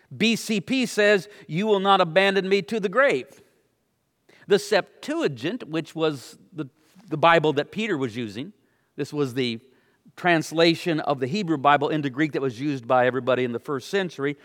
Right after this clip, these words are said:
It says, "You will not abandon my soul to Hades." So hell, Hades, Sheol,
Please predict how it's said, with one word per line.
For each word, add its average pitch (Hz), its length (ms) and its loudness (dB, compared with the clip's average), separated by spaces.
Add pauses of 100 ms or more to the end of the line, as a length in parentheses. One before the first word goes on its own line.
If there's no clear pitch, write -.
(180)
It 175 180 -2
says, 156 400 2 (180)
"You 180 180 -4
will 185 140 2
not 180 200 6
abandon 175 460 2
my 170 160 2
soul 175 400 2
to 214 140 -2
Hades." 196 800 -2 (960)
So 180 600 6 (400)
hell, 240 580 6 (720)
Hades, 208 880 4 (200)
Sheol, 196 960 2